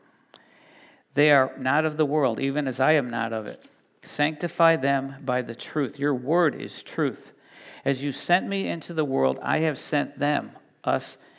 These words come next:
"into the world. For them I sanctify myself, that they too may be truly sanctified.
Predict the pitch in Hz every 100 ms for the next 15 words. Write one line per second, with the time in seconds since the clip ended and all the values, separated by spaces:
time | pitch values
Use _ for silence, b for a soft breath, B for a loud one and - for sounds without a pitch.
0 | B - 143 147 135 139 165 131 - -
1 | - B B B B 147 131 147 180 180
2 | 135 127 - 156 160 165 - 143 131 123
3 | - 160 151 - 123 - 156 165 - 180
4 | 156 139 131 131 - 139 139 139 127 139
5 | 151 117 - - -